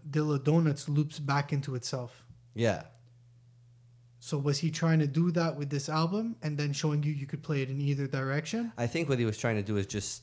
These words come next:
Speaker 2: tell you a, the, the, the same s-, the story could be played in reverse. It's the, just the way this, the album starts versus the way it ends.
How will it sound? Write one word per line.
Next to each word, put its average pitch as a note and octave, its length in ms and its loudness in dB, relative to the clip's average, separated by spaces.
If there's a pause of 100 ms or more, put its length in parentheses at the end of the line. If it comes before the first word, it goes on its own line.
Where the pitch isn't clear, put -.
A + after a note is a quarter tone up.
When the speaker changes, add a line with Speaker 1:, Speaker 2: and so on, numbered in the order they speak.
(140)
Speaker 2:
tell A2 160 4
you G2+ 140 2
a, F2+ 60 0
the, F#2+ 220 -6
the, G#2 280 -2
the G#2+ 100 -4
same D#3+ 440 4
s-, D#3 180 0
the A2+ 180 0
story D3+ 560 2
could A2+ 260 0
be G#2 120 0
played G#2 320 4
in F#2 100 2
reverse. - 680 -6 (920)
It's - 400 -2 (320)
the, G2+ 240 -12 (420)
just D3+ 260 2
the E3+ 80 4
way C3+ 240 6
this, G2 340 0
the - 180 -6
album G2 300 2
starts - 640 -2
versus F#2+ 560 -4
the F2 120 -4
way E2 200 -2
it D#2+ 160 -6
ends. G#2 400 -4